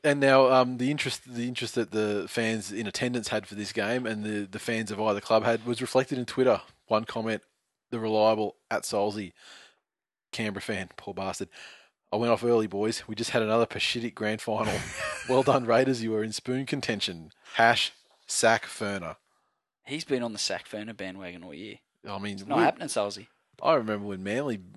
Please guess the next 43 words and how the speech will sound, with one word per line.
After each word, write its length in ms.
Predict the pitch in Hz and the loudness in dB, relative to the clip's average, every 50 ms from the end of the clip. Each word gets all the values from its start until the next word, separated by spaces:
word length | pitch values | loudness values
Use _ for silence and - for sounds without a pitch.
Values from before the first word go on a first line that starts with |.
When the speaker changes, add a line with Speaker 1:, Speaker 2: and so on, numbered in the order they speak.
| 104 - _ 123 117 107 104 - | -20 -20 _ _ -20 -20 -12 -6
Speaker 1:
blanked 340 | 104 101 101 131 156 - | -2 0 0 0 -2 -2
them, 280 | - 123 107 98 95 87 | -4 -4 -4 -4 -8 -10
you 140 | - 113 110 104 | -8 -6 -4 -4
know, 60 | 92 | -4
earlier 340 | 107 113 117 113 113 107 104 | -4 -2 -2 -2 -4 -4 -6
in 80 | 101 98 | -6 -8
the 60 | 104 | -8
season, 440 | - - 117 123 156 175 156 127 107 | -6 -4 -2 -2 -2 -2 -2 -4 -4
and, 240 | 104 101 101 98 - | -6 -6 -8 -8 -6
and 200 | - 113 110 104 | -4 -4 -4 -4
we 60 | 101 | -6
were 80 | 110 107 | -8 -6
talking 260 | - 120 110 101 110 | -6 -6 -6 -4 -2
about, 180 | 107 104 95 | -2 -2 -2
you 80 | 98 107 | -2 -4
know, 120 | 98 98 | -6 -6
coach 340 | 101 - - 113 107 - - | -6 -6 -6 -6 -6 -8 -8
killing 280 | - - 117 107 104 101 | -8 -6 -6 -6 -8 -8
Ferner 360 | - 120 110 104 101 98 92 | -6 -6 -6 -4 -4 -4 -2
then, 220 | 104 117 123 120 | 0 0 0 0
and 100 | 110 107 | -2 -2
then 100 | 110 110 | -4 -4
it 40 | 107 | -4
was 140 | 104 98 98 | -4 -6 -6
Speaker 2:
Yeah. 60 | 113 | -4
Speaker 1:
all 60 | 107 | -2
like, 240 | 101 101 95 - - | -2 -2 -2 -2 -4
you 60 | 104 | -6
know, 60 | 101 98 | -4 -4
he's 180 | 101 101 92 | -4 -4 -4
never 160 | 110 104 98 | -4 -4 -4
getting 200 | 95 101 90 87 | -6 -8 -8 -8
fired, 600 | 95 - - 95 95 98 95 92 101 101 92 87 | -10 -10 -6 -4 -2 -2 -2 -4 -6 -8 -10 -12
you 100 | 95 98 | -14 -12
know, 180 | 90 87 80 85 | -10 -10 -10 -10
'cause 140 | - - 104 | -10 -10 -10
obviously 240 | 95 90 - 104 101 | -10 -10 -10 -10 -10
the 60 | 92 | -12
family 380 | - - 98 95 95 90 95 98 | -10 -10 -8 -8 -8 -8 -8 -8
relationship, 880 | 92 90 85 85 95 95 - - 98 95 95 - - 101 92 85 _ - | -6 -6 -6 -6 -6 -6 -8 -8 -10 -12 -12 -10 -8 -8 -8 -10 _ -8
blah, 220 | - 78 85 78 | -6 -4 -4 -4
blah, 100 | 80 87 85 | -4 -6 -8
blah. 400 | 73 73 80 85 87 92 98 | -8 -6 -4 -2 -2 -2 -4